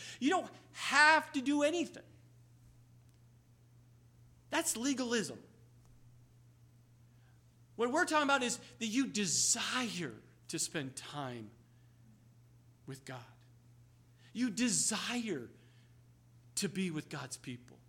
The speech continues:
You desire to serve him as he leads you. Not because you have to. That's religion.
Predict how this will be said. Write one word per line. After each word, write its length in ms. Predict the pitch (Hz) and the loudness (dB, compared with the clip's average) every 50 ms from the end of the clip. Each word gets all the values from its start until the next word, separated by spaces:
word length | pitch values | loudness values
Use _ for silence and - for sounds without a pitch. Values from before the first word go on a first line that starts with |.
| - - - - - - - - - | -20 -20 -20 -20 -20 -20 -16 -6 -2
You 160 | 220 262 226 | 0 0 0
desire 1000 | - 220 240 226 180 147 131 - 214 190 - 220 240 233 214 208 170 143 135 - - | 0 0 0 0 2 2 0 0 0 0 -2 -2 -4 -4 -2 -2 -2 -4 -4 -8 -10
to 100 | - 165 | -8 -6
serve 460 | 147 - - - - 202 196 196 196 - | -4 -2 0 0 0 -2 -2 -4 -4 -6
him 240 | 151 156 135 123 - - - - - | -6 -8 -8 -8 -10 -14 -18 -10 -4
as 220 | - - 175 175 - | -2 -2 0 0 -2
he 160 | 175 175 156 | -4 -4 -4
leads 640 | 156 160 156 180 180 180 180 170 139 123 - - | -4 -4 -4 -4 -4 -4 -4 -6 -6 -8 -8 -8
you. 100 | 110 101 92 - - - - - - - - - - - - - - - - - - - - - - | -8 -10 -14 -20 -20 -20 -20 -20 -20 -20 -20 -20 -20 -20 -20 -20 -20 -20 -20 -20 -20 -20 -20 -16 -14
Not 140 | 240 254 - | -12 -12 -10
because 260 | 269 - - 190 156 | -12 -10 -10 -10 -10
you 80 | 156 143 - - | -10 -10 -10 -12
have 260 | 160 160 175 - - - | -14 -14 -16 -18 -20 -20
to. 100 | - - - - - - - - - - - - - - - - - - | -20 -20 -20 -20 -20 -20 -20 -20 -20 -20 -20 -20 -20 -20 -20 -20 -18 -16
That's 260 | 196 - - - - | -12 -12 -12 -12 -12
religion. 520 | 170 160 151 147 147 147 147 143 - - | -12 -12 -10 -10 -8 -10 -10 -12 -14 -18